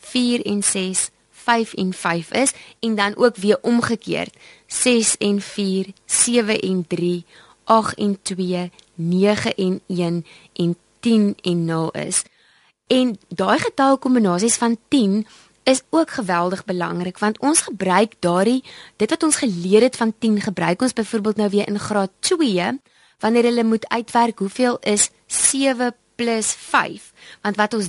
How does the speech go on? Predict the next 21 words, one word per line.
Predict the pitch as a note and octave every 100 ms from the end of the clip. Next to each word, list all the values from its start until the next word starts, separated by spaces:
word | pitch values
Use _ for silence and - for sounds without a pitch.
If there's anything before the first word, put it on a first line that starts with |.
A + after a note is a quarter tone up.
| D3+
dan | F3+ G#3+ G#4+ F4
doen, | F3+ F3+
is | G#3+ A#3
ons | G3
maak | F#3+ C4
ons | B3+ -
tiene | C4+ B3+ A#3+
vol. | - E3 E3
So, | - A3 G3+ - - -
as | C4 - -
ons | G4 G4+ G3+ E3+
weet, | G#3 G3 F#3
ons | A3+
het | A#3 F3+ -
drie | G3+ A#3+ C#4+
nodig | G#3+ F3+ F3 E3+ F#3 - - _ A3
om | A3 -
tien | C#4 B3+ -
vol | A3 G3+ -
te | F3+
maak, | E3 E3+